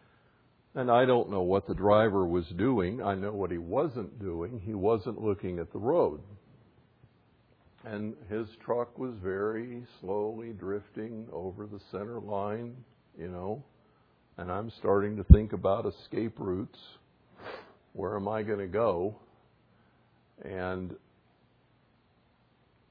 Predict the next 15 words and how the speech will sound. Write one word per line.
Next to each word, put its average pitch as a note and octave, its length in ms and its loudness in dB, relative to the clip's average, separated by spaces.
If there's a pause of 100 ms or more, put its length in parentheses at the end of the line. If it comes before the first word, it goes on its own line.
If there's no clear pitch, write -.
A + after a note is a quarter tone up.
(1300)
suddenly A#2 500 2
he A#2 160 -8
woke G#2+ 380 0
up B2+ 320 4
to A2 80 -2
what A2 160 2
he B2+ 80 -2
was C3+ 260 -4
doing A#2+ 380 -2
and C#3+ 240 -14
pulled A2+ 280 -6
back A2+ 300 -2
in B2 140 -4
his B2+ 260 -8
lane. G#2 500 -4